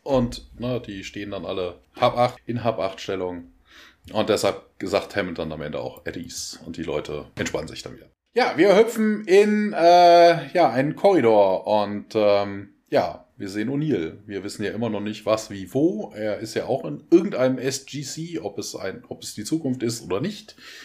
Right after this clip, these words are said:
We don't know. O'Neill hat die Pflegerklamotten ja angezogen, bewegt sich langsam, schleichend durch die Korridore. Die Keykarte, die er dem Orderly abgenommen hat, bedient,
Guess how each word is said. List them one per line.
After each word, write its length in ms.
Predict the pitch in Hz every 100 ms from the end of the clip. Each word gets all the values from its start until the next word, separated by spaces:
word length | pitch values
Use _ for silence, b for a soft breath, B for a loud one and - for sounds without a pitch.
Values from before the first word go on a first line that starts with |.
| B B B
We 120 | 147
don't 160 | 254 277
know. 440 | 196 185 185 185 131
O'Neill 320 | 143 165 151
hat 140 | 147 -
die 80 |
Pflegerklamotten 680 | 123 156 139 139 127 127 127
ja 140 | 113
angezogen, 840 | 117 117 113 120 110 107 104 104 95
bewegt 260 | 101 110
sich 200 | - 98
langsam, 720 | 101 107 107 104 98 95 95
schleichend 420 | - 95 92 - 98
durch 140 | -
die 80 | -
Korridore. 800 | 104 98 98 95 95 87 90 87 _ b b
Die 120 | 104
Keykarte, 480 | - 160 139 123 123
die 100 | 113
er 100 | 107
dem 320 | 104 95 92
Orderly 400 | - 117 104 98
abgenommen 540 | 104 110 104 98 95 92
hat, 280 | 95 - - _ _ _ _ _ _
bedient, 360 | 92 95 92 -